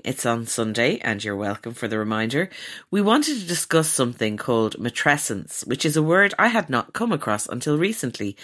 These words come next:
I have to confess. Matrescence is the understanding that when a woman becomes a mother,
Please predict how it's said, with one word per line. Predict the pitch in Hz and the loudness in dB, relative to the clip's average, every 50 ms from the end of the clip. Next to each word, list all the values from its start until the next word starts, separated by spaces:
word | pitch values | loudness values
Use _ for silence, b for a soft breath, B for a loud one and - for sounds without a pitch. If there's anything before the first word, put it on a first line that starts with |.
| B B B B B | B B B B B
I | - 120 | -8 -4
have | 113 123 - - | -4 -4 -4 -4
to | - | -10
confess. | 120 - 104 104 - - 170 165 143 - - - B B B B B B B B - | -8 -8 -8 -6 2 4 4 4 4 2 -2 -6 B B B B B B B B -2
Matrescence | 160 - - 214 214 220 - - 185 175 - - | 0 4 6 6 6 4 2 -2 -2 -2 -4 -2
is | - 143 143 | 0 -2 0
the | - 151 - - | 0 -2 -2 0
understanding | 170 185 190 170 165 156 - 143 131 127 123 120 120 | 0 0 2 0 0 2 2 2 2 4 2 0 0
that | 120 123 120 - | 2 0 0 2
when | - 127 127 | 0 0 2
a | 127 | 2
woman | 127 147 185 220 233 220 | 2 2 2 4 2 2
becomes | 180 165 - - 139 120 117 117 | 2 0 0 0 -2 0 0 0
a | 120 | 0
mother, | 113 113 113 113 117 113 113 113 | 0 2 0 2 2 2 2 0